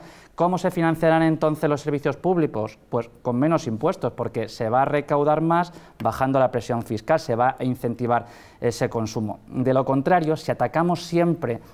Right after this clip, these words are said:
a los que crean mano de obra, a los que crean empleo, s-, no de una manera progresiva, con la que yo estoy de acuerdo, sino con una manera un poco como, eh, castigadora, ¿no? Pues estamos lanzando un mensaje, pues, muy desente-, de, eh, que, que de,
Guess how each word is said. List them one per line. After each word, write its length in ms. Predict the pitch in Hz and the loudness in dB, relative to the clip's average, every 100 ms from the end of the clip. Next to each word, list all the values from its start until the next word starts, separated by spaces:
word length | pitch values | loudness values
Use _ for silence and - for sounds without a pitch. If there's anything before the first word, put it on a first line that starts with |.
| - | -8
a 60 | 117 | -4
los 140 | 113 | -2
que 120 | 117 110 | -4 -2
crean 280 | 135 147 143 | 0 0 0
mano 220 | 139 123 | 0 2
de 100 | 117 | 4
obra, 320 | 147 143 127 | 4 4 2
a 20 | |
los 120 | 120 | 0
que 120 | - 110 | -4 -6
crean 220 | 131 131 | -4 -2
empleo, 540 | 113 110 139 143 127 - - - | -4 -2 2 2 2 -2 -18 -20
s-, 160 | - - | -20 -14
no 840 | 113 98 - - 269 120 120 123 127 | -14 -14 -18 -8 -4 -4 -2 0 2
de 60 | |
una 80 | 156 | 4
manera 240 | 151 143 | 4 2
progresiva, 540 | 135 120 110 - 175 165 | 2 0 0 0 2 2
con 100 | 120 | 0
la 100 | 113 | 0
que 60 | |
yo 80 | 120 | -2
estoy 180 | 117 117 | -2 0
de 40 | 107 | 0
acuerdo, 360 | - 151 147 | 2 2 2
sino 240 | - 110 110 | -2 -6 -4
con 120 | 113 | -2
una 120 | 127 | 2
manera 460 | 135 135 139 - - | 4 4 2 -4 -8
un 100 | 127 | -4
poco 300 | 123 139 127 | 0 0 0
como, 380 | 131 123 117 - - | 2 4 2 -2 -6
eh, 360 | 113 110 104 101 | -2 0 -2 -2
castigadora, 680 | 110 - 131 117 110 147 139 | -4 -4 -2 0 4 4 2
¿no? 180 | 131 165 - - | 0 -4 -10 -6
Pues 260 | 117 107 - | -4 -4 -6
estamos 280 | 123 131 147 | -4 0 2
lanzando 300 | 147 147 151 | 2 0 2
un 100 | 147 | 4
mensaje, 720 | 143 143 - 160 - 160 165 - - | 2 0 0 0 0 -2 -2 -12 -6
pues, 120 | 113 | -4
muy 160 | 113 127 | 0 0
desente-, 600 | 139 - 139 127 120 - | 0 0 -2 0 -2 -2
de, 120 | 117 117 113 107 113 107 110 | -6 -4 -6 -10 -12 -14 -16
eh, 100 | 113 | -12
que, 200 | - 120 | -4 -4
que 120 | 127 | -2
de, 100 | 117 | 0